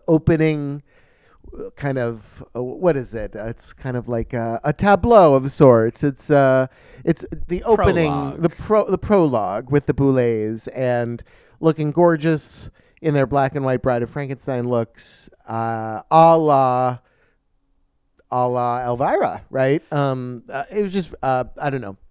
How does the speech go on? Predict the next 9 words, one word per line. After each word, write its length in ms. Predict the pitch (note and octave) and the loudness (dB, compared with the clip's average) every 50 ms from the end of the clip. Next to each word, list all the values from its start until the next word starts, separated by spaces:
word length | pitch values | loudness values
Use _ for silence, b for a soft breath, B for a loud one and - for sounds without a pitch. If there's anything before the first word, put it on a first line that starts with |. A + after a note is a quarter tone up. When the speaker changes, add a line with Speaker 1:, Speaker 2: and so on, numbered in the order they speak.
| - - _ - - - - - - - D3 | -20 -20 _ -18 -18 -16 -16 -16 -16 -16 -18
Speaker 1:
something 360 | - - F#3 E3 D#3+ F#3 E3 | -8 -6 -6 -6 -4 -4 -4
I 120 | D3+ C#3+ C#3 | -4 -4 -6
missed 640 | C3 B2 A#2+ A2 G2+ - - - - _ - - - - _ _ _ _ _ - _ _ _ _ _ _ _ _ _ _ _ _ | -6 -8 -10 -12 -12 -14 -18 -20 -20 _ -20 -20 -20 -20 _ _ _ _ _ -20 _ _ _ _ _ _ _ _ _ _ _ _
since 280 | - - D3 B2+ A#2+ - | -8 -6 -6 -6 -6 -6
the 100 | - A#2+ | -6 -6
last 260 | G#2+ G#2 G#2+ G#2 - | -4 -4 -6 -6 -8
season 260 | - A2+ - A2+ F#2+ | -10 -12 -12 -12 -14
of 80 | F#2+ F#2+ | -14 -14
Dragula. 480 | - - - F#2+ - - - - - | -14 -14 -14 -14 -16 -18 -18 -18 -20